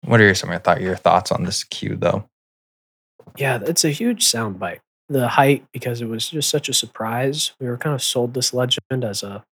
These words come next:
Speaker 2: a leaping legend, um, thinking that it'd be more comparable to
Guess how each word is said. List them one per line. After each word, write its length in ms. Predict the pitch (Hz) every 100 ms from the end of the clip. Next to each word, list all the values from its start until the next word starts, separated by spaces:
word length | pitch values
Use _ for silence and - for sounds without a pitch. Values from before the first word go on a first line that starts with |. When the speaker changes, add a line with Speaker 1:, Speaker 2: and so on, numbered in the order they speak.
| -
Speaker 2:
a 100 | 113
leaping 600 | 104 117 135 - 135 135
legend, 580 | 127 131 139 156 175 - _ -
um, 360 | 120 104 104 120 _ _ -
thinking 280 | 110 123 113
that 280 | 107 107 - _ -
it'd 100 | 107
be 100 | 107
more 240 | 104 110
comparable 720 | - 123 - 117 120 120 120
to 460 | 120 - 110 104